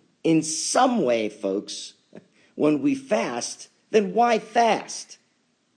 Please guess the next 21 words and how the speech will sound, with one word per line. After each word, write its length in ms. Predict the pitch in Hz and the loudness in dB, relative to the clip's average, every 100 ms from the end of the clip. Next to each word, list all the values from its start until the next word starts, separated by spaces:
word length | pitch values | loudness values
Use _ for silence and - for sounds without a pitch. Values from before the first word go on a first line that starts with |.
| _ _ _ | _ _ _
What's 260 | - 269 - | -2 -2 -2
the 100 | 240 | -8
point 580 | - 220 151 - - - _ _ _ | -4 0 0 -2 -14 -20 _ _ _
in 180 | 143 139 | -8 -8
fasting 680 | - 151 135 - 90 85 - _ _ _ _ _ - | -2 -2 0 -6 -10 -12 -16 _ _ _ _ _ -8
if 180 | - | -2
it 160 | 151 143 | 0 2
doesn't 400 | 165 190 170 139 | 2 2 0 -8
put 320 | - 170 - | -6 -6 -2
you 320 | 127 110 98 - _ _ _ _ _ _ _ | 0 0 -2 -12 _ _ _ _ _ _ _
in 440 | 160 139 127 - - | 0 0 0 -8 -4
a 300 | 135 120 - | -2 -2 -4
more 280 | 117 131 120 - | -4 -4 -4 -6
intimate 680 | - 226 - 160 123 107 - _ _ _ _ - | -2 -2 0 -2 -2 -4 -10 _ _ _ _ -8
place 600 | 180 170 98 - - - _ _ _ _ | 0 0 0 -6 -14 -18 _ _ _ _
with 220 | - 143 | 0 0
the 80 | 131 | -2
Holy 320 | 123 139 123 | -6 -4 -4
Spirit 720 | - - - 170 127 82 - _ _ _ | -4 -8 -4 -2 0 -2 -10 _ _ _
and 240 | 107 117 | -4 -2
with 240 | 117 117 | -2 -2